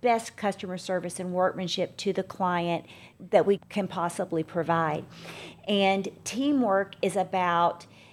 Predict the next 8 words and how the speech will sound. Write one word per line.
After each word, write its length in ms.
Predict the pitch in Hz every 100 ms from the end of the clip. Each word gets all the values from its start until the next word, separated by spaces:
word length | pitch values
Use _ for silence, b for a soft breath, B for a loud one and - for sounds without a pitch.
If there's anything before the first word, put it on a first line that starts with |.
| b _ _
sharing 1040 | - - 254 214 226 208 180 170 165 175 - b b b b _ _ _ _ - -
sometimes 600 | - 180 180 190 175 165
some 160 | 175
hard 400 | 170 170 165 165
things, 520 | - 170 160 160 - -
Jason. 460 | 156 165 - 165 160 B B B
It 200 | 202 -
means 460 | 190 185 180 180